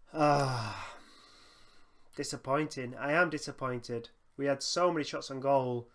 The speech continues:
so many clear-cut opportunities. We should have been winning that game. Poor. Right, there is confirmation of the three two defeat to Kettering. We should have shut up shop. That's my fault.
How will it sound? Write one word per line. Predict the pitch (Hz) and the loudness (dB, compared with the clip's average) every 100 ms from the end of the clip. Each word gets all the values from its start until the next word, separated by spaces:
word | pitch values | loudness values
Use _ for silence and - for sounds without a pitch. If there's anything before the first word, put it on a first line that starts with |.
| _ _ _ | _ _ _
so | - - 180 180 | -12 4 8 8
many | 156 | 6
clear-cut | 135 135 123 131 | 0 -2 -4 -4
opportunities. | 110 - 131 123 113 120 110 - | -6 -8 -6 -4 -4 -6 -6 -8
We | |
should | 117 143 | -6 -4
have | 127 | -4
been | 123 | -4
winning | 120 120 | -4 -4
that | 117 110 | -6 -8
game. | 120 117 113 - _ _ _ - | -8 -8 -8 -12 _ _ _ -10
Poor. | - 127 117 - - - - - - _ _ _ | -4 -4 -4 -8 -18 -20 -20 -20 -20 _ _ _
Right, | 156 165 | 6 6
there | 175 180 | 8 8
is | 175 | 6
confirmation | - 170 170 175 170 - 175 165 | 4 2 2 2 2 2 2 2
of | 156 | 0
the | 143 | -4
three | - 165 | 0 0
two | - 156 | 2 0
defeat | 143 - 170 151 | 0 0 -2 -2
to | - | -4
Kettering. | - 156 - 151 143 131 | -2 -2 0 0 0 -2
We | 139 | -4
should | 143 180 | -2 0
have | 143 | -2
shut | - 123 | -2 -6
up | 107 | -4
shop. | 135 123 | -4 -2
That's | 120 120 | -4 -6
my | 131 127 | -2 -2
fault. | - 123 120 - | -2 -6 -6 -8